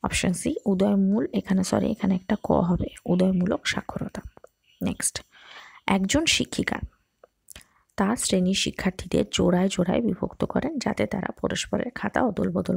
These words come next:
করে নির্দেশ অনুযায়ী সংশোধন করতে পারে। এর মাধ্যমে শিক্ষিকা কি করছেন? সংশোধন কার্য করছেন, দলগত কার্য করছেন, আত্মমূল্যায়ন করছেন, সহপাঠী মূল্যায়ন করছেন। এক্ষেত্রে সঠিক উত্তর হবে অপশন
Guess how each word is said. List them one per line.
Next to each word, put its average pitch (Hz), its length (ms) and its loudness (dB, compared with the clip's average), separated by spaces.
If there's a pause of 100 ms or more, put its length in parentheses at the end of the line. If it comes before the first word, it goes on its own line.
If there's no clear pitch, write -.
(100)
করে - 140 0 (120)
নির্দেশ 185 280 -2 (100)
অনুযায়ী 180 360 -2
সংশোধন 202 480 -6
করতে - 260 -10
পারে। - 140 -12 (680)
এর 330 160 4
মাধ্যমে 185 320 0
শিক্ষিকা - 520 -2
কি 226 80 0 (100)
করছেন? - 280 -2 (200)
সংশোধন - 420 -2
কার্য 185 260 -4 (120)
করছেন, 220 300 -6 (140)
দলগত - 380 -2 (120)
কার্য 202 180 -2 (140)
করছেন, 214 280 -2 (140)
আত্মমূল্যায়ন 202 680 0
করছেন, 240 280 -2 (100)
সহপাঠী - 500 0
মূল্যায়ন - 380 -4
করছেন। - 280 -6 (600)
এক্ষেত্রে - 340 -2
সঠিক 202 300 -2
উত্তর 226 240 0
হবে 262 140 0 (120)
অপশন - 260 -2